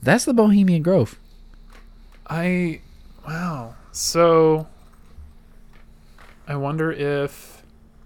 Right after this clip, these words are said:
Speaker 2: well, now I wanna know. There's so many, cl-, God, that guy opened it wide up. I didn't know that there was any speculation that some, uh, some unsavories like that was going on there.
Speaker 1: Well, that's the whole thing with the rituals, like the whole cremation of care. They're like, "Oh, well,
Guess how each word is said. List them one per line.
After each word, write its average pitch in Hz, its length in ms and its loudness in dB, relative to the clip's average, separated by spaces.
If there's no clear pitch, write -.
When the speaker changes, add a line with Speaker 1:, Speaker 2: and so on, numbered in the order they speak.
Speaker 2:
well, 135 100 -10
now 131 200 -8
I 139 60 -8
wanna 120 220 -8
know. 120 240 -12
There's 113 180 -14
so 131 100 -10
many, 117 160 -8
cl-, - 200 -16
God, 139 360 -10
that 139 140 -12
guy 123 120 -6
opened 123 240 -6
it 120 80 -4
wide 123 220 -2
up. 170 200 -6
I 143 80 0
didn't 156 140 2
know 156 140 6
that 147 100 2
there 156 120 6
was 147 120 4
any 151 140 0
speculation 165 680 2
that 156 180 -4
some, 147 400 -4
uh, 143 180 0
some 160 200 -4
unsavories 160 600 -2
like 147 160 2
that 180 160 4
was 190 120 0
going 170 200 2
on 170 140 2
there. 190 240 2
Speaker 1:
Well, 139 100 2
that's 202 200 2
the 156 100 2
whole 160 120 4
thing 160 160 0
with 139 120 -2
the 113 100 -2
rituals, 101 600 0
like 104 240 -2
the 104 80 -4
whole 117 160 0
cremation 110 500 -4
of 95 100 -10
care. 120 360 0
They're 101 140 -6
like, 92 280 -4
"Oh, 107 200 0
well, 92 360 -4